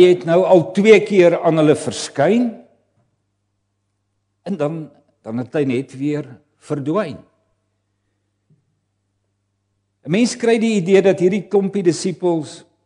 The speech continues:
eintlik nou redelik koersloos is. En 'n mens hoor dit as Petrus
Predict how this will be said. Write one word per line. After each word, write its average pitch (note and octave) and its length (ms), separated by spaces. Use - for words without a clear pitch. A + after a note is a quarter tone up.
eintlik G3 560
nou D3 180
redelik E3 520
koersloos C#3 680
is. - 160
En A#2+ 80
'n C3+ 60
mens F#3 220
hoor G#3 300
dit - 460
as C#3+ 240
Petrus G3+ 760